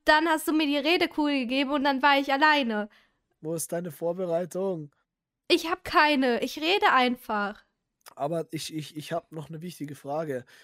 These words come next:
Speaker 2: Würdest du deinen Sohn eher Otto oder Harald nennen?
Speaker 1: Oh Gott. Otto.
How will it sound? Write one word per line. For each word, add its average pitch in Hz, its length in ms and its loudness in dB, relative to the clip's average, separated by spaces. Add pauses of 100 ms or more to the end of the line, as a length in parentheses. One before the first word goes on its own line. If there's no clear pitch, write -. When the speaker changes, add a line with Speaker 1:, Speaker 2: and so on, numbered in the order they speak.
(140)
Speaker 2:
Würdest 185 280 -8
du 185 60 -12
deinen 147 240 -6
Sohn 143 320 -8
eher 135 360 -4
Otto 175 360 -6
oder 151 200 -2
Harald 131 360 -10
nennen? 107 280 -20 (720)
Speaker 1:
Oh 190 80 -16 (220)
Gott. 220 920 -8 (520)
Otto. 196 540 -2